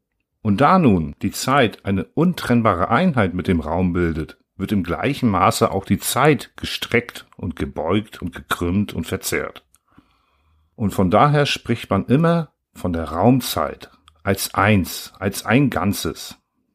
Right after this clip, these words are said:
Das machte insofern Sinn, als man bei den Geschwindigkeiten von der Größenordnung der Lichtgeschwindigkeit sich zeigte, dass sich Ort und Zeit eines Ereignisses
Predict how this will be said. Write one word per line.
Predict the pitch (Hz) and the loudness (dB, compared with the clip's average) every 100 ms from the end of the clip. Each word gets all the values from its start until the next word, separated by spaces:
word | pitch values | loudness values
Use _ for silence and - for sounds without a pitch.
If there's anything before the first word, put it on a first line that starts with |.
| _ _ _ _ - - _ | _ _ _ _ -20 -20 _
Das | 101 - | -6 0
machte | 117 - 113 | 0 2 2
insofern | 139 165 139 - 87 82 | 2 4 2 2 -2 0
Sinn, | 80 104 180 - _ _ | 2 2 2 -2 _ _
als | - - - | -2 0 2
man | 113 | 2
bei | 98 98 95 | 2 2 2
den | 87 82 | 0 -4
Geschwindigkeiten | 80 - 175 165 - 104 95 95 | -6 -2 0 0 0 0 0 -2
von | 92 | -4
der | 90 | -4
Größenordnung | - 131 139 - 110 110 98 | 2 2 2 -2 -2 0 -2
der | 82 90 | -2 -2
Lichtgeschwindigkeit | - - 107 - 92 87 - 107 110 | -2 -2 -4 -2 -2 -4 0 -2 0
sich | - - | -6 -8
zeigte, | - 82 - 175 180 - _ - _ - | -4 -4 0 2 2 -2 _ -20 _ -6
dass | - | -2
sich | 113 - - | 0 -2 -4
Ort | 110 - | -4 0
und | 113 92 | 0 -2
Zeit | - 113 156 117 | -2 0 0 2
eines | 120 - | 0 0
Ereignisses | - 117 143 139 131 127 - | -2 -2 0 -4 -4 -6 -10